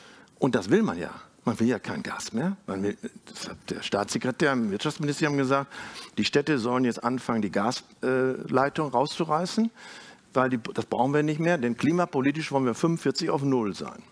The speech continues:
Null Kohle, null Gas, null Kernenergie. So, da muss man sagen, hm, von fünf Prozent auf hundert Prozent kommen. Und die hundert Prozent reichen ja nicht, weil Sie müssen ja dann auch zwischenspeichern, weil Sie können ja nicht einfach sagen,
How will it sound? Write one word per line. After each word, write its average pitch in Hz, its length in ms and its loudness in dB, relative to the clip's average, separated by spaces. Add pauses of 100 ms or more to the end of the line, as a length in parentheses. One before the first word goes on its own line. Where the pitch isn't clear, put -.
(600)
Null 92 200 0
Kohle, 160 500 0 (260)
null 85 180 -4
Gas, 135 500 2 (200)
null 117 120 -2
Kernenergie. 82 720 -6 (540)
So, 95 160 -4 (260)
da 110 80 -2
muss 156 180 0
man 151 160 2
sagen, 139 360 2 (160)
hm, 110 400 2 (540)
von 110 160 0
fünf 226 220 0
Prozent 151 380 0
auf 131 200 0
hundert 156 280 2
Prozent 131 440 0
kommen. 98 160 -2
Und 113 80 0
die 135 60 0
hundert 156 280 0
Prozent 98 340 -4
reichen 147 280 4
ja 104 120 2
nicht, 107 320 -2 (480)
weil 143 140 4
Sie 131 80 0
müssen 131 320 0
ja 123 120 4
dann 113 200 0
auch 98 180 -2
zwischenspeichern, 139 880 2 (320)
weil 123 320 2
Sie 117 140 -4
können 143 220 2
ja 127 100 4
nicht 160 200 0
einfach 139 300 2
sagen, 131 340 2